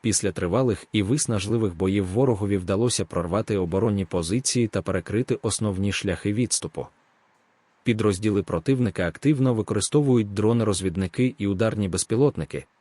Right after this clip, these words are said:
які тепер фактично контролюють усі маршрути руху. Залишився лише один рубіж, район Миргорода,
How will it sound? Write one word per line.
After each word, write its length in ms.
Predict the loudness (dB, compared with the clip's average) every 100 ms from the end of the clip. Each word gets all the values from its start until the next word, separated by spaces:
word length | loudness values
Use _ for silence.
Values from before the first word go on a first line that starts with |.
| -2
які 300 | 0 0 0
тепер 280 | 0 0 0
фактично 580 | -2 -2 -2 -2 -2
контролюють 680 | 0 -2 0 2 4 2 2
усі 280 | -2 0 0
маршрути 500 | 0 -2 -2 -4 0
руху. 340 | 0 0 -4 -10 _ _ _ _ _ _ _ _ _
Залишився 680 | -4 0 0 2 -2 0 0
лише 320 | 2 0 0
один 360 | 2 2 0 2
рубіж, 420 | 0 0 -2 -6 _
район 420 | -2 0 2 2 2
Миргорода, 600 | 0 0 0 -2 -4